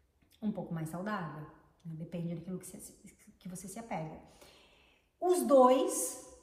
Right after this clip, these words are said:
são pensamentos que você tem e que você decide alimentar,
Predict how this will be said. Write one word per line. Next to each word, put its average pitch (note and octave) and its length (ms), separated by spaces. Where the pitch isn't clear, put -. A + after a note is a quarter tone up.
são A#3+ 440
pensamentos B3+ 1000
que C#4 100
você A3+ 240
tem F#3+ 480
e D4 80
que B3 140
você G3+ 260
decide F#3 720
alimentar, G3+ 920